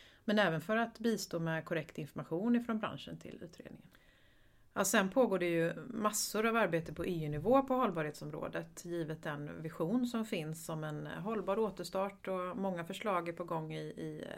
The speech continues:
relativ närtid. Och det är allt ifrån produktpass till ny batteriförordning till förslag om rätten till reparation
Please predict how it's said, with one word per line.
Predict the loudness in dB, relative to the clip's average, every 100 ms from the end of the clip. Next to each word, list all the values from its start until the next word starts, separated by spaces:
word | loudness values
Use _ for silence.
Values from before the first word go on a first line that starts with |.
| -6
relativ | -4 -4 -8 -6
närtid. | -6 -4 -4 -4 -10 -20 -20 -20 -20 -20 -20 -20 -20 -6
Och | 0
det | 6 8
är | 8
allt | 6 6 4 0
ifrån | -4 0 0 0
produktpass | -2 -2 -2 -6 -6 -2 0 0 -2
till | -4 -4
ny | -2
batteriförordning | -2 -2 0 2 2 0 2 2 2 2 2 2 0 0
till | -4 -6
förslag | -4 0 2 2
om | 0 0
rätten | -2 -4 -8 -4 -2 -2 -4
till | -2 -2 -2
reparation | -4 -2 -4 -4 -2 0 2 4 6 6